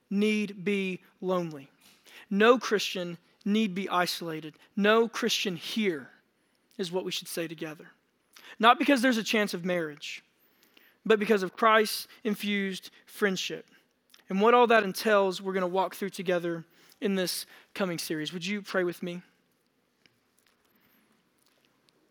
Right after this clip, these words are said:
God, you are above our definitions of good,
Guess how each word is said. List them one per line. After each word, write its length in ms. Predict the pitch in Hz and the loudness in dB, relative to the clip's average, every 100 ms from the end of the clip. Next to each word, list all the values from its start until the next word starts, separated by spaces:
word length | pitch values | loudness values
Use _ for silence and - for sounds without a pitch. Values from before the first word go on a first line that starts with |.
| _ _ _ _ _ _ _ _ _ _ _ - | _ _ _ _ _ _ _ _ _ _ _ -6
God, 220 | 196 196 196 | 2 2 2
you 200 | 214 247 | 2 6
are 120 | 208 | 6
above 360 | 185 208 214 | 6 6 6
our 120 | 196 190 | 6 2
definitions 600 | 196 - 214 208 208 175 | 0 0 0 0 -2 -4
of 180 | 165 160 | -8 0
good, 400 | 196 208 214 | 2 4 0